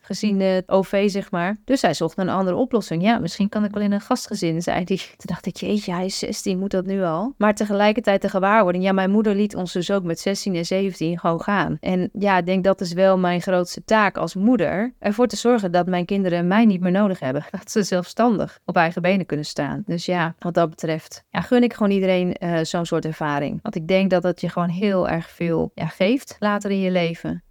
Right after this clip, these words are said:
Dus ik ben er heel erg dankbaar voor. En ik vond het ook heel mooi om dus na vierentwintig jaar daar weer op diezelfde manier en op dat tijdstip weer terug te kunnen zijn en contact met die mensen te hebben.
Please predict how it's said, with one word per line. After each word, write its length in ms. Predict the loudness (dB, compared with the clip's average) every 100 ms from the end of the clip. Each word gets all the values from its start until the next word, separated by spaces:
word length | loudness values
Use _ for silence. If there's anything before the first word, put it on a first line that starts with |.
| -14
Dus 120 | -8
ik 60 | 2
ben 120 | 4
er 60 | 6
heel 120 | 4
erg 120 | 4
dankbaar 340 | 2 4 2
voor. 340 | 0 -2 -2 -6 -4
En 100 | -2
ik 80 | 0
vond 140 | 2
het 100 | 2
ook 100 | 2
heel 260 | 4 6 6
mooi 240 | 4 4
om 60 | 2
dus 140 | 0
na 140 | -2
vierentwintig 480 | 0 -2 -2 -2 -2
jaar 260 | -2 0 0
daar 200 | 0 0
weer 220 | 0 0
op 120 | -2
diezelfde 640 | -4 -2 0 0 -2 -4 -4
manier 500 | 0 2 2 2 2
en 120 | 2
op 80 | -2
dat 180 | -2 0
tijdstip 420 | 2 0 -2 -4
weer 120 | -4
terug 240 | -4 -4 -4
te 100 | 0
kunnen 220 | 2 2
zijn 240 | 2 2
en 140 | 0 -2
contact 360 | -2 0 0
met 120 | 0 -2
die 100 | 0
mensen 280 | 0 -2
te 100 | -4
hebben. 320 | -4 -4 -6